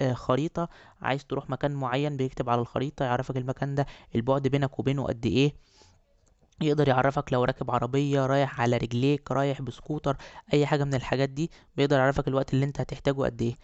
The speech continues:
كمان بتقدر ان انت تعرف المواصلات الداخل المدينة في المكان اللي انت رايحه، سواء، آه، رايح بمترو انفاق، رايح بقطار،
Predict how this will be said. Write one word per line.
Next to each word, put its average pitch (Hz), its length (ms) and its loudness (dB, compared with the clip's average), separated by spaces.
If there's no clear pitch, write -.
كمان 151 240 2
بتقدر 160 280 2
ان 147 140 -2
انت 156 440 0
تعرف 151 380 2
المواصلات 131 600 0
الداخل 135 380 2
المدينة 131 560 0
في 143 240 -8
المكان 131 300 -4
اللي 147 140 0
انت 139 120 -4
رايحه، 147 320 -2
سواء، - 380 2
آه، 131 340 2
رايح 139 260 4
بمترو 135 440 -2
انفاق، 139 500 0
رايح 139 400 0
بقطار، 127 1040 2